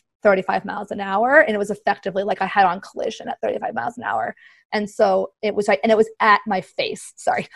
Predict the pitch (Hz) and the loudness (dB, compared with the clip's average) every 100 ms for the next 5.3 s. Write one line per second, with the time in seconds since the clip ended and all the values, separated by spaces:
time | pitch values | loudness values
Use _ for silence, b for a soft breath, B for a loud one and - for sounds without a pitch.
0 | - - 220 208 202 180 180 - 175 - | 4 6 6 4 0 0 -2 -2 -2 2
1 | 240 247 208 233 269 202 - 196 - - | 6 6 6 8 8 6 2 0 2 2
2 | - 277 381 381 254 B B 254 233 208 | 0 -8 -6 -6 -8 B B 6 6 4
3 | B B _ 247 226 220 220 202 190 190 | B B _ 6 6 8 6 4 0 -8
4 | - _ _ _ _ - 233 226 226 240 | -14 _ _ _ _ 2 4 8 8 8
5 | 233 220 | 6 2